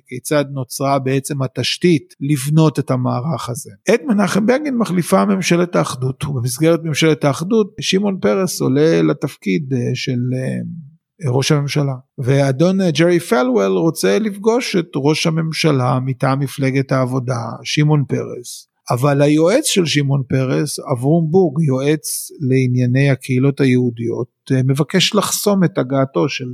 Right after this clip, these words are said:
ג'רי פלוול ל-, ללשכת ראש הממשלה, ובעצם נותן, אה, סטופ על זה שהוא ייפגש ל-, במהלך הביקור שלו עם ראש הממשלה. עכשיו צריך להבין משהו, יש פה מהלך פוליטי שכאילו היה רק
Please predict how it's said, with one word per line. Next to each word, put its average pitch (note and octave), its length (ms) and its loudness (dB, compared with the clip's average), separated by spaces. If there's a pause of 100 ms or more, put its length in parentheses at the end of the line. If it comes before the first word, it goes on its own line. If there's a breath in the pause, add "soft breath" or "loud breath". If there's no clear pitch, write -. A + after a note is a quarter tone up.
(180)
ג'רי C#3 200 -2
פלוול C3+ 540 -4
ל-, C3+ 380 0
ללשכת C3+ 460 0
ראש D3 200 -2
הממשלה, C#3 460 2 (200)
ובעצם F#3 480 2
נותן, E3+ 640 -2
אה, D#3+ 140 2
סטופ - 400 -2 (220)
על C#3+ 320 0
זה C3+ 260 2
שהוא D3+ 240 2
ייפגש C#3 640 0
ל-, D3 80 0 (220)
במהלך C3 560 0
הביקור D#3+ 460 0
שלו D3 420 2
עם D3+ 360 -2 (200)
ראש B2+ 220 0
הממשלה. A#2+ 460 -4 (140)
עכשיו - 200 -12
צריך D#3+ 140 0
להבין F3+ 360 2
משהו, C3 300 0 (180)
יש D3 200 2
פה F3 400 2
מהלך B2+ 720 -4 (260)
פוליטי B2+ 600 0
שכאילו E3 600 0
היה D3 200 2
רק D3+ 280 -2